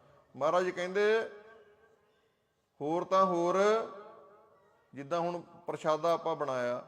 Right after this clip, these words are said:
ਬਹੁਤ ਘੱਟ ਲੋਕ ਨੇ ਜਿਹੜੇ ਅਰਦਾਸ ਕਰਕੇ ਛਕਦੇ ਨੇ। ਉਸ ਦਿਨ ਸਾਗ ਬਣਾਇਆ,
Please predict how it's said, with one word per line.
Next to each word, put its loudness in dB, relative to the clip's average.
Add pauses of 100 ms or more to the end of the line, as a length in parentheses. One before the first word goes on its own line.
(1120)
ਬਹੁਤ 0
ਘੱਟ 2
ਲੋਕ -2
ਨੇ -4
ਜਿਹੜੇ -2
ਅਰਦਾਸ 2
ਕਰਕੇ -4
ਛਕਦੇ -10
ਨੇ। -16 (2500)
ਉਸ -6
ਦਿਨ -8
ਸਾਗ 4
ਬਣਾਇਆ, 0